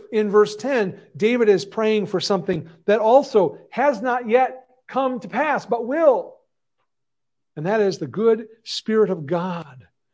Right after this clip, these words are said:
would come and shepherd his people to a land of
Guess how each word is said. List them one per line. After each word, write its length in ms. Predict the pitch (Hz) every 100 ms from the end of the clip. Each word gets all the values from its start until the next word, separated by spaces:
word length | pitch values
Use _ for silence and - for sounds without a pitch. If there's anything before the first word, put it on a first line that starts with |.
| _ _ -
would 180 | 139 131
come 320 | - 208 202
and 220 | 208 127
shepherd 680 | - - 220 214 208 190 - _ _ _
his 180 | 156 -
people 640 | - 214 208 190 180 180 _ -
to 160 | 165
a 20 |
land 460 | 143 170 190 185 196 - _ _ -
of 320 | 151 160